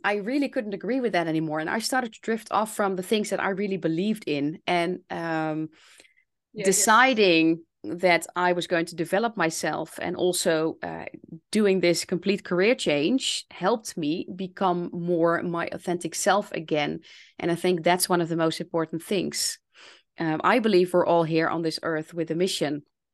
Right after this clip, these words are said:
Speaker 1: And I think I found my mission, and that makes me extremely happy, even though it's not the easiest path to take. Um,
Speaker 2: Yeah.
Speaker 1: I think it's the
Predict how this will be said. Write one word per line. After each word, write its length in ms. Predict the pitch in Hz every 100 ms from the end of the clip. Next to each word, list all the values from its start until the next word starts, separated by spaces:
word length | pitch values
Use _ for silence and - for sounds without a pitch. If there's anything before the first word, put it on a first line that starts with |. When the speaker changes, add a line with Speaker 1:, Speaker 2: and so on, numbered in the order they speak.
| _ _ - - _ _
Speaker 1:
And 420 | 156 165 156 160 160 - -
I 180 | 196 247
think 220 | 214 202
I 140 | 185
found 320 | 220 196 185 175
my 120 | 160
mission, 520 | 165 175 143 151 311 - _ _ _ _
and 200 | - 165
that 160 | 180 180
makes 220 | 165 -
me 100 | 180
extremely 560 | 175 - - 226 262 196
happy, 540 | 160 160 - 147 262
even 300 | 320 196 170
though 200 | 165 170
it's 240 | 156 156 -
not 260 | 185 254
the 100 | -
easiest 480 | 185 190 170 165 -
path 260 | 180 160 -
to 140 | -
take. 440 | - 147 226 - - - - - - _ -
Um, 400 | 175 165 165 214
Speaker 2:
Yeah. 100 | 208
Speaker 1:
I 100 | 175
think 180 | 202 185
it's 160 | 180
the 180 | - 165